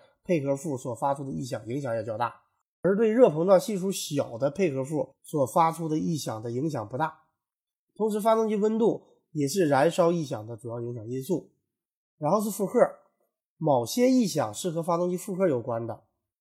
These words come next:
比方说曲轴轴承异响、连杆轴承异响、活塞敲缸响等等，是随着负荷的增大而增强的。但是也有的异响受发动机的负荷影响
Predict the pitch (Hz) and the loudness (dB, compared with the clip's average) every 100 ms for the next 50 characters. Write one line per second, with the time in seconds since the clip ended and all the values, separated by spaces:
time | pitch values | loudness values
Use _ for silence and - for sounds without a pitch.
0 | - 139 160 170 170 170 165 - _ - | -8 -2 2 4 6 6 6 0 _ -6
1 | 147 180 180 147 139 139 127 113 - _ | 2 4 4 0 -2 -2 -2 -4 -6 _
2 | _ _ 135 147 202 143 113 131 127 135 | _ _ 0 2 4 4 4 -2 -2 -4
3 | 120 120 - _ _ _ _ 151 160 156 | -4 -8 -10 _ _ _ _ -6 -2 0
4 | 151 165 156 156 139 113 117 117 113 _ | 2 4 4 2 0 -2 -4 -6 -8 _
5 | _ _ - 175 143 143 160 - 190 151 | _ _ -6 -4 0 2 2 2 2 2
6 | 147 160 135 127 165 165 139 139 175 139 | 2 4 2 2 2 2 2 2 0 0
7 | 123 147 143 - _ _ _ _ _ _ | -2 2 0 0 _ _ _ _ _ _
8 | 208 185 175 143 123 131 185 196 120 120 | 4 4 4 -2 0 2 4 6 4 0
9 | 143 147 - 120 - _ _ - 170 139 | -4 -4 -4 -8 -8 _ _ -4 0 0
10 | 147 139 143 139 135 135 123 - 170 131 | 2 0 0 -4 -2 0 0 -2 -6 -4
11 | 143 120 135 135 135 | -2 -2 -4 -2 -4